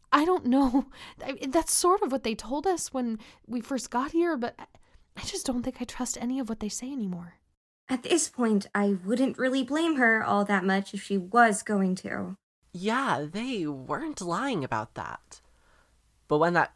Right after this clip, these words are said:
Speaker 3: Agent Weaver guy was asking me questions, it seemed like he didn't know too much about the whole thing.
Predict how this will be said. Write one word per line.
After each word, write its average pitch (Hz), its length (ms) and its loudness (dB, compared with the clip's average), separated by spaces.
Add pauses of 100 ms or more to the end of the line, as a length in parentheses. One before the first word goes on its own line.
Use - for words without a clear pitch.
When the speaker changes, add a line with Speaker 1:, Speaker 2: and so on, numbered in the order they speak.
Speaker 3:
Agent 147 340 -4
Weaver 143 260 -4
guy 117 200 0
was 120 120 -8
asking 131 360 -6
me 127 80 -6
questions, 143 580 -6
it - 100 -18
seemed 170 280 -6
like 156 200 -2
he 165 160 -10
didn't 175 280 -4
know 135 220 -8
too 175 160 -6
much 196 220 -2
about 214 180 6
the 226 80 -4
whole 226 220 -4
thing. 220 420 -4